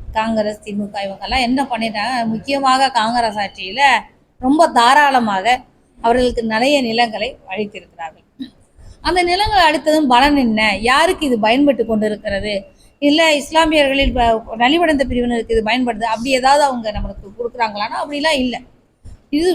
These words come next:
சுத்தபத்தமாக வாக்கு வங்கிகளுக்காக மட்டுமே இந்த நிலம் கையகப்படுத்தி பட்டு வக்ஃபு வாரியத்தை வலுப்படுத்தி இருக்கிறார்கள். இதுல எ-, நிறைய விஷயங்கள்ல கோவில் நிலங்கள் இதுக்குள்ள உள்ள போகுது.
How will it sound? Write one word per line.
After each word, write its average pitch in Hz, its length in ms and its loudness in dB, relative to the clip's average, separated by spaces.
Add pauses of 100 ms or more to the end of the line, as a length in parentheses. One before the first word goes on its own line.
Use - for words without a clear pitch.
(140)
சுத்தபத்தமாக 330 1200 2
வாக்கு 285 380 2
வங்கிகளுக்காக 240 680 2
மட்டுமே 311 580 -2 (140)
இந்த 233 220 0
நிலம் 254 300 -2
கையகப்படுத்தி 233 720 -6 (380)
பட்டு 247 300 -6
வக்ஃபு 302 260 0
வாரியத்தை 262 400 2
வலுப்படுத்தி 240 460 -2
இருக்கிறார்கள். 185 500 -10 (380)
இதுல 330 440 6 (1300)
எ-, 202 160 -2
நிறைய 262 420 2
விஷயங்கள்ல 269 680 2 (380)
கோவில் 415 480 6
நிலங்கள் 277 380 2
இதுக்குள்ள 233 380 0
உள்ள 220 300 2
போகுது. 196 340 -10